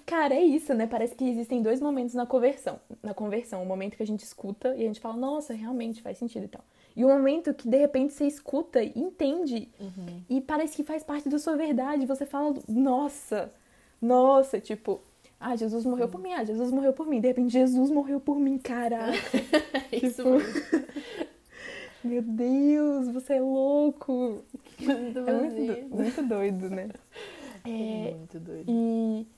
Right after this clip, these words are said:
Speaker 1: e também parece que quando você vai ouvindo a história várias vezes, você consegue observar ela de ângulos diferentes, né? De diferentes narrativas.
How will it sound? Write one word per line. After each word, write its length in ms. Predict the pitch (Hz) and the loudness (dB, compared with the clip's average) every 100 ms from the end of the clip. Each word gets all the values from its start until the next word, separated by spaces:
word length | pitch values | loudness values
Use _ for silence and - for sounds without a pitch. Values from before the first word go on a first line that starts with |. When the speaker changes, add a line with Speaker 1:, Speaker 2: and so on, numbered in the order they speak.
| _ _ _ - | _ _ _ -4
Speaker 1:
e 60 | 240 | 8
também 380 | 285 277 320 - - | 8 8 0 -6 0
parece 240 | 247 254 | 2 2
que 180 | 262 247 - | 0 -8 0
quando 180 | 254 247 | 2 2
você 160 | 254 | 0
vai 120 | 240 | 2
ouvindo 260 | 240 233 233 | 2 2 0
a 20 | |
história 320 | 226 233 220 | -2 -2 -4
várias 320 | 214 220 220 202 | -4 -6 -6 -6
vezes, 360 | 202 233 214 | -4 -4 -6
você 200 | 208 208 | -8 -10
consegue 380 | - 214 - 202 | -10 -8 -6 -6
observar 440 | 202 - 220 208 202 | -8 -8 -8 -6 -6
ela 200 | 208 208 | -6 -6
de 140 | 190 | -6
ângulos 300 | 208 208 208 | -6 -6 -8
diferentes, 420 | 190 247 214 196 | -6 -6 -6 -8
né? 140 | 220 214 | -10 -12
De 140 | 185 | -12
diferentes 680 | 190 - 202 202 - 220 208 - _ _ _ _ - | -12 -12 -12 -12 -12 -12 -12 -18 _ _ _ _ -10
narrativas. 580 | 214 214 226 214 185 | -8 -8 -8 -10 -10